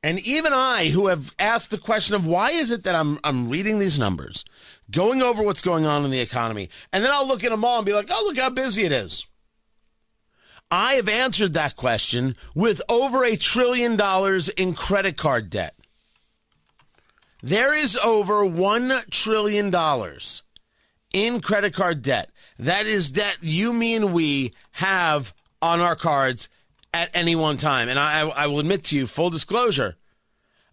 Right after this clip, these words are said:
uh, I have no credit card debt. I, I have no credit card debt at all because I had lost everything and promised,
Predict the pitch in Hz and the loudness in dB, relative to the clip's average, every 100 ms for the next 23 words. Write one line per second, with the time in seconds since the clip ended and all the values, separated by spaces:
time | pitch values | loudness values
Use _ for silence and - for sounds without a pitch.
0 | - 147 - 160 165 151 160 156 139 107 | -4 -2 -2 0 0 0 0 0 -2 -4
1 | 101 90 85 76 _ _ _ _ _ _ | -4 -8 -8 -10 _ _ _ _ _ _
2 | _ _ _ _ _ _ _ _ _ _ | _ _ _ _ _ _ _ _ _ _
3 | _ _ _ _ 147 151 151 147 135 139 | _ _ _ _ -2 0 0 0 0 0
4 | 131 139 175 226 - 208 185 185 170 139 | 0 0 0 0 -2 -2 0 0 0 0
5 | 147 143 - _ _ - 165 185 151 123 | 0 -2 -10 _ _ -4 0 2 2 2
6 | 127 - _ _ _ _ _ _ _ 139 | -2 -8 _ _ _ _ _ _ _ -4
7 | 135 175 156 147 139 - - _ _ - | -2 0 2 2 0 -4 -8 _ _ -6
8 | 143 143 117 143 226 226 170 135 127 123 | -2 -2 -2 -2 0 0 -2 -2 -2 -4
9 | 127 156 - 127 110 202 247 196 120 - | -4 -6 -8 -10 -4 0 0 0 -2 -6
10 | - | -10